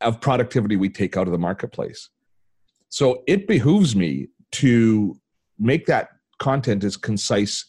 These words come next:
and valuable as possible and information rich as possible, 'cause you're stealing a lot of time from people if you don't put your best foot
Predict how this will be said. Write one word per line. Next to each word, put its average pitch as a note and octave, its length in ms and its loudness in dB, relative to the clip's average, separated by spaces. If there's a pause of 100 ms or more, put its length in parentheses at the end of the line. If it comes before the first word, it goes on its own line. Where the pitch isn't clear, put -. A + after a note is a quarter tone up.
and A2 120 -2
valuable F#2 500 0
as F2 100 -4
possible F#2+ 500 -4
and D#2 80 -8
information A2 680 0
rich - 380 -4 (140)
as - 80 -8
possible, A2+ 560 -4 (720)
'cause C#3 320 0
you're G3+ 520 2 (380)
stealing F#3 640 0
a A#2+ 40 4
lot B2 220 2
of A2 140 -2
time A3 420 0
from F3 200 -2
people A2 340 0
if A2+ 180 -4
you C#3+ 200 4
don't D3+ 360 0
put C#3+ 140 -4
your A#2+ 140 -2
best G#2+ 280 -2
foot G#2 160 -2